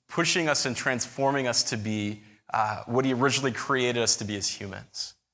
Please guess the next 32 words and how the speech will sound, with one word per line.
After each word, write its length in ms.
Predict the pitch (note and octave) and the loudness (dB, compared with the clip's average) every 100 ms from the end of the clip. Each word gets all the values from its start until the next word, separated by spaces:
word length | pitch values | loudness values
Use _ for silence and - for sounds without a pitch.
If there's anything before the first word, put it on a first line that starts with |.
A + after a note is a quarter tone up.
| _ _ _ _ | _ _ _ _
And 100 | B2 | 2
what 100 | C#3 | 4
we 100 | D3+ | 6
have 280 | C#3 D3 B2+ | 8 6 6
here 140 | E3+ | 4
is 100 | D3+ | 4
this 140 | C3 - | 4 2
calling 540 | - C#3+ C#3 B2 A2+ - - | 2 2 4 2 0 -8 -4
where 120 | B2 | 0
Paul 200 | - B2+ | 4 4
says, 280 | - A2+ G#2 | 4 4 2
"Those 240 | B2 C3 | 4 2
who 120 | - | 2
are 40 | A#2 | 0
loved 320 | G#2+ A#2+ C#3 | 2 2 4
by 160 | D#3 D3 | 2 4
God 480 | B2 A2+ A2+ A2+ - - _ | 6 6 6 2 -4 -18 _
and 160 | A2 G#2+ | -8 -6
called 340 | - B2+ B2 A#2+ | -2 0 0 0
to 100 | A2 | -4
be 280 | G#2 G#2 - _ _ | -4 -6 -10 _ _
saints." 800 | - - A#2+ F#2 - - - - _ _ _ _ _ | -2 0 0 -2 0 2 2 -2 _ _ _ _ _
And 100 | - | -6
he 60 | A2 | -2
uses 180 | G#2+ G#2 | 0 0
this 200 | G#2 - | -2 -2
word, 260 | G2+ F#2+ - _ _ _ _ _ _ _ | -4 -6 -10 _ _ _ _ _ _ _
"saints." 460 | - - G#2+ F#2 - | -2 0 0 -2 -4
You're 100 | G2+ | -4
called 480 | - - A#2+ A#2+ A2+ | -4 0 2 2 0
to 100 | A2+ | -4
be 360 | G2 G2 G2 | -4 -6 -6